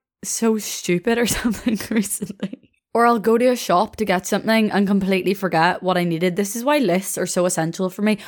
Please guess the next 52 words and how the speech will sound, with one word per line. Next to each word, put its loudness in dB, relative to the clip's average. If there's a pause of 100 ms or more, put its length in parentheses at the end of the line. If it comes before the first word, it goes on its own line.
(140)
Or 2
what 2
was 2
it? 0
Oh, 4 (240)
my 2
mum 2
rang 2
me 2
one 2
evening 0
and 2
was 0
like, 2
"Is -2
there 2
any 0
chance -2
you -2
could -16
go 2 (340)
pick 0
up -2 (340)
one -2
of 0
the 0
dogs 0
after -2
their 2
haircut -2
tomorrow?" 2
<laughs> -20
And -2
that -2
sounds -2
so -2
funny. -4 (300)
<laughs> -8
Pick -4
up -2
the 0
dogs 0
after 0
one 0
of -4
their 2 (120)
haircuts -4
sounds -2
like -2
an -2
actual -4
child, 2